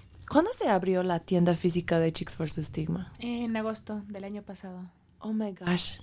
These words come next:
Speaker 2: Ajá.
Speaker 1: Eso fue muy reciente.
Speaker 2: Es muy reciente.
Speaker 1: No lo
Speaker 2: Y es
Speaker 1: creo.
Speaker 2: como toda una vida. Sí, llevamos seis meses.
Speaker 1: Es
Speaker 2: Seis
Speaker 1: increíble.
Speaker 2: mesecitos.
Speaker 1: Bueno, he hablado muchas veces en este programa sobre tu,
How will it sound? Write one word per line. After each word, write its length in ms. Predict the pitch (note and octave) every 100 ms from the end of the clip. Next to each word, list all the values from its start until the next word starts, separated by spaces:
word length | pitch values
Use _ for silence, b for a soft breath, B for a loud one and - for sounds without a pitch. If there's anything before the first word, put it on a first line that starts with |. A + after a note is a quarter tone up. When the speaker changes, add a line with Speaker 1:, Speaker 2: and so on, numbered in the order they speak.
| - -
Speaker 2:
Ajá. 340 | G3 F#3+ F3+
Speaker 1:
Eso 240 | - A3+ D4
fue 180 | D4 D4
muy 240 | D#4 D#4
reciente. 680 | C#4 A3 - F#3 A#3 D#4+ -
Speaker 2:
Es 60 |
muy 240 | A3 A#3+ G#3+
reciente. 680 | G#3 - - D4+ B3 - - - F4 - D4+ - -
Speaker 1:
No 300 | G3 A3+ C#4+
lo 160 | D4 D4
Speaker 2:
Y 80 |
es 120 | G#3+ A#3
Speaker 1:
creo. 180 | C4+ G#3+
Speaker 2:
como 160 | G3
toda 240 | F3+ F#3 F3+
una 180 | F3
vida. 240 | E3 E3+ F3
Sí, 220 | - A#3+
llevamos 360 | G#3 G#3 A3+ B3
seis 200 | A#3 A3
meses. 580 | G#3 G#3 - - - - -
Speaker 1:
Es 160 | - G3+
Speaker 2:
Seis 120 | - A3
Speaker 1:
increíble. 460 | A3+ A3 G#3 F3+
Speaker 2:
mesecitos. 220 | E3+ -
Speaker 1:
Bueno, 420 | F#3 G3+ F3+ F3 - - -
he 360 | - - G#3 A3
hablado 280 | A3+ G#3 G3+
muchas 280 | F#3+ F#3+ F3+
veces 280 | F3 F3 E3+
en 100 | E3+
este 220 | E3 F3+
programa 420 | F3+ E3 D#3+ E3
sobre 360 | D#3+ D#3 D3+ D3+
tu, 500 | - D#3 D3 D3+